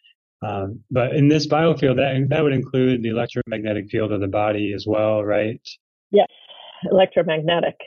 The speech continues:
Speaker 2: yeah.
Speaker 1: Yeah.
Speaker 2: Mm-hmm.
Speaker 1: That's kind of maybe the most scientific stuff we have about the, uh,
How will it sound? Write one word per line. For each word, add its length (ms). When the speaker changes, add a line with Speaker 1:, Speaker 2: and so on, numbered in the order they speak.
Speaker 2:
yeah. 240
Speaker 1:
Yeah. 140
Speaker 2:
Mm-hmm. 540
Speaker 1:
That's 280
kind 220
of 200
maybe 600
the 160
most 540
scientific 760
stuff 360
we 100
have 200
about 480
the, 500
uh, 300